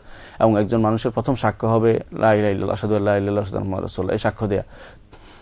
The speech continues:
এটা হচ্ছে আকীদার প্রথম দর্স। অথচ মাত-, মাতুরিদি এবং আকীদা,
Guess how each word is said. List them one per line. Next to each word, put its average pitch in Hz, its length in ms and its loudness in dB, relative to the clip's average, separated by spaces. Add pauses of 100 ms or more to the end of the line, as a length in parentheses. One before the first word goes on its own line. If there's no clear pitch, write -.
(380)
এটা 131 240 4
হচ্ছে 156 460 4
আকীদার 117 340 2
প্রথম 104 340 0
দর্স। 90 220 -6
অথচ 131 340 -2 (580)
মাত-, 113 280 2
মাতুরিদি 127 600 0
এবং 127 200 2
আকীদা, 110 560 2